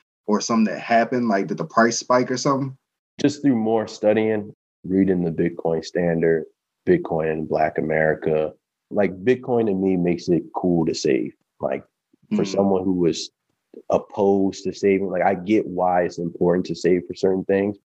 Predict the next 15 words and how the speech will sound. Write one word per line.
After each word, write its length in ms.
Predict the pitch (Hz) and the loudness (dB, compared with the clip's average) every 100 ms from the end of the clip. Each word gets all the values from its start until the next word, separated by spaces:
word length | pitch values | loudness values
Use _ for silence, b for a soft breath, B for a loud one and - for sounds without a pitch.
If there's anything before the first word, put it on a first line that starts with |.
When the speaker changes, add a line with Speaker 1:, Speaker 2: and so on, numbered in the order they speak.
| _ - | _ -2
Speaker 2:
I'm 100 | 87 | 0
the 80 | 98 | 0
person 320 | - 92 85 | 2 0 0
who 100 | 87 | 0
I 120 | 85 | 2
hate 320 | 80 90 82 - | 2 0 -2 -2
seeing 260 | 87 80 | -2 0
just 160 | 85 - - | -2 -4 0
extra 560 | 85 - - 78 76 - _ - | 0 0 -2 0 0 -2 _ -4
money 280 | 87 87 82 | 0 2 0
sitting 280 | - 90 76 | 0 0 0
around 260 | 76 76 | 0 0
in 60 | 73 | 0
my 160 | 71 | -4
account. 440 | 69 - 82 73 | -6 0 0 0